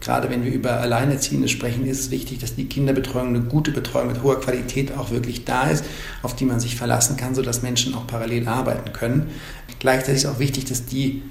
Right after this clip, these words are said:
Personen eine Ausbildung und Weiterqualifikation bekommen, sodass sie auf neue Berufe reagieren können und da auch, äh, Anschluss finden und nicht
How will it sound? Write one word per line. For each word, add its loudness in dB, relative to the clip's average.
Personen 4
eine 2
Ausbildung 6
und 2
Weiterqualifikation 4
bekommen, 0
sodass 2
sie 4
auf 0
neue 6
Berufe 4
reagieren 4
können 2
und 0
da 4
auch, 0
äh, 0
Anschluss 0
finden 2
und 0
nicht -2